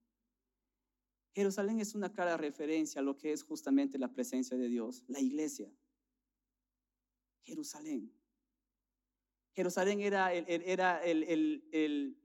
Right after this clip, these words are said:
la ciudad santa de Dios y donde estaba establecido el templo, donde la presencia de Dios estaba. Hay un detalle bien importante aquí.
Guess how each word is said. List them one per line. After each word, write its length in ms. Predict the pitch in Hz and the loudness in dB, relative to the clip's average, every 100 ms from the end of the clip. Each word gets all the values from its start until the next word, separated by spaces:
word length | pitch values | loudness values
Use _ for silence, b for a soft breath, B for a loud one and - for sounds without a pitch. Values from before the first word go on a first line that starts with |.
| - | -12
la 80 | 147 | -10
ciudad 340 | - 170 175 | -2 2 0
santa 540 | - - 180 165 143 131 | -2 -2 0 2 2 2
de 140 | 127 | 2
Dios 280 | 135 131 135 | 2 2 2
y 20 | |
donde 200 | 147 147 | 0 2
estaba 260 | 143 180 175 | 2 2 0
establecido 580 | 170 156 147 143 165 151 | 0 -2 -4 -4 -2 -2
el 140 | 139 | -2
templo, 460 | 156 151 139 135 123 | 0 2 2 0 4
donde 280 | 143 143 | 6 6
la 200 | 143 139 | 6 2
presencia 500 | - 147 170 165 165 | 0 0 2 0 0
de 160 | 160 147 | 0 0
Dios 340 | 147 151 151 - b - | 2 0 -2 -10 b -10
estaba. 760 | - - - 165 139 92 - _ _ _ _ _ _ _ _ _ _ _ _ _ _ _ _ _ - | -8 -8 -4 -2 -2 -6 -12 _ _ _ _ _ _ _ _ _ _ _ _ _ _ _ _ _ -2
Hay 100 | 233 | 4
un 140 | 294 | 8
detalle 400 | 208 - 220 214 | 6 4 2 2
bien 260 | 180 220 226 | 2 4 6
importante 680 | 208 - 170 165 185 190 170 | 4 4 0 0 -4 -2 -2
aquí. 500 | 156 190 170 139 | -4 -2 2 2